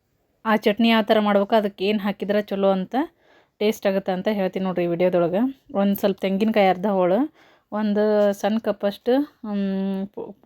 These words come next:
ಪುಟಾಣಿ ಮತ್ತು ಆಮೇಲೆ ಶೇಂಗಾ ಬೀಜ, ಇದನ್ನ ಹಾಕಿದ್ರನ ನಿಮ್ಗೆ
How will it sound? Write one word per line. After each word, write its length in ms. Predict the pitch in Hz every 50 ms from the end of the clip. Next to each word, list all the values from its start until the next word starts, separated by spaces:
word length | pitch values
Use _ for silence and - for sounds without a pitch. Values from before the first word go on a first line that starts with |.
| _ -
ಪುಟಾಣಿ 400 | 196 - 214 208 202 202 220 254
ಮತ್ತು 280 | 247 226 208 - 202
ಆಮೇಲೆ 340 | 190 196 202 208 220 262 277
ಶೇಂಗಾ 340 | - - 233 208 202 208 202
ಬೀಜ, 180 | 196 202 190
ಇದನ್ನ 300 | 190 - 185 190 208 202 202
ಹಾಕಿದ್ರನ 480 | 208 196 180 - 220 202 202 202 202 202
ನಿಮ್ಗೆ 380 | 196 196 196 190 202 240 294